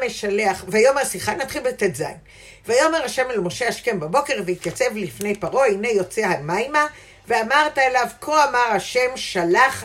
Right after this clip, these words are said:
עמי ויעבדוני." כי אם אינך משלח את עמי, הנני משליח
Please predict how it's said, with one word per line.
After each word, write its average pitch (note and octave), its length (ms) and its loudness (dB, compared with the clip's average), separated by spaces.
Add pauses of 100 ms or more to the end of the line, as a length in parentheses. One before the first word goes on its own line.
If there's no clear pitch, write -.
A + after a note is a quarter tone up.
עמי F#3 480 -2
ויעבדוני." C#3 760 -2 (880)
כי - 140 -8
אם E4 280 2
אינך B3+ 480 0 (520)
משלח A#3 1600 0 (500)
את C4 300 2 (120)
עמי, F3 400 -4 (600)
הנני C#4 840 -2 (260)
משליח B3+ 1400 -4